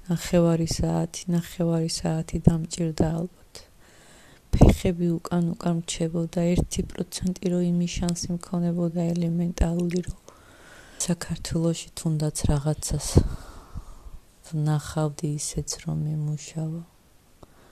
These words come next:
რაღაცა, რომ ოჯახში შემეტანა. აღარასოდეს აღარ გადავდგამდი ამ ნაბიჯს, აღარასოდეს.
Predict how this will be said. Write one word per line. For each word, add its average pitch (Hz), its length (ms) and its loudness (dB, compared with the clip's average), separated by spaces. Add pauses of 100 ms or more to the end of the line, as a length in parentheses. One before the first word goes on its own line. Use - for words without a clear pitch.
(420)
რაღაცა, 151 560 -2
რომ 160 200 -2
ოჯახში 156 600 -6
შემეტანა. 160 920 -4 (680)
აღარასოდეს 160 960 -2
აღარ 160 340 -2
გადავდგამდი 165 880 -4
ამ 175 200 -2
ნაბიჯს, 180 560 -4
აღარასოდეს. 180 1120 -6